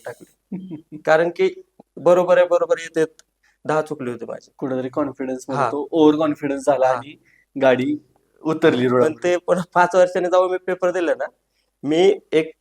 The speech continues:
Speaker 1: छत्तीस ते चाळीस मिनिटात पेपर सोडून बसलेलो होतो निवांत.
Speaker 2: बापरे.
Speaker 1: हो.
Speaker 2: पण आता असंही होतं ना की काही लोकांना त्यांचा छत्तीस चाळीस मिनिटात, म्हणजे आताही काही लोक आहेत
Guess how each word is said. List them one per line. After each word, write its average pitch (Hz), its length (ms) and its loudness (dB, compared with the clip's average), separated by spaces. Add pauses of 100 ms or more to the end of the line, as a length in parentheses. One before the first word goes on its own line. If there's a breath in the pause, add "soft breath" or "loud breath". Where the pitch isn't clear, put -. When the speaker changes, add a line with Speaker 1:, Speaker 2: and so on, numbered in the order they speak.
(120)
Speaker 1:
छत्तीस 208 560 -4
ते 208 60 -2
चाळीस 196 380 -2
मिनिटात 185 240 -4 (100)
पेपर 180 240 -4
सोडून 160 260 -4
बसलेलो 131 480 -6
होतो 127 240 -10
निवांत. 120 420 -14
Speaker 2:
बापरे. 147 440 4
Speaker 1:
हो. 113 420 -14 (540)
Speaker 2:
पण 170 100 6
आता 170 220 4
असंही 190 240 2
होतं 190 220 -2
ना 156 60 -4
की 156 140 -12
काही 160 180 2
लोकांना 160 400 -2
त्यांचा 160 340 -2
छत्तीस 156 280 -6
चाळीस 156 260 0
मिनिटात, 139 160 -6
म्हणजे 135 160 -4
आताही 143 280 -4
काही 160 200 0
लोक 156 200 0
आहेत 131 220 0